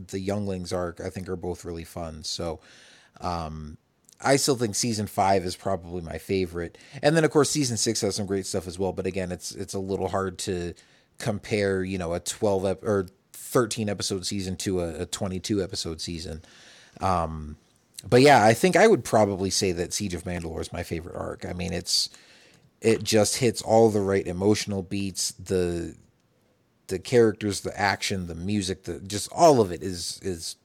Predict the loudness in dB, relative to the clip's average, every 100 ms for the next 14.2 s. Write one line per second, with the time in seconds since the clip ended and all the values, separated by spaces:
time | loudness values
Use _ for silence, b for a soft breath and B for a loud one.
0 | _ _ _ -20 -12 -2 -2 -2 -12 -16
1 | B B B B B -6 0 0 0 -8
2 | -12 -14 _ _ _ _ _ _ _ _
3 | _ _ _ -2 4 6 6 6 2 4
4 | 4 6 6 4 4 0 0 -4 -4 -6
5 | -4 -2 -2 -2 -6 -6 -6 -6 -6 -6
6 | -4 -4 -6 -8 -6 -6 -6 -10 -14 -8
7 | -2 -2 0 -2 0 -2 0 -2 -2 -8
8 | -4 -2 -2 -2 0 0 0 -6 -4 -10
9 | -10 -12 -6 -6 -4 -2 -2 -4 -2 -2
10 | 0 -2 -2 -2 -2 -4 -6 0 0 0
11 | -8 -4 -4 -4 -8 -8 -8 -8 -6 -6
12 | -6 -10 -10 -12 -16 -14 -12 -14 -18 _
13 | b b b b b -2 0 0 -4 -14
14 | -16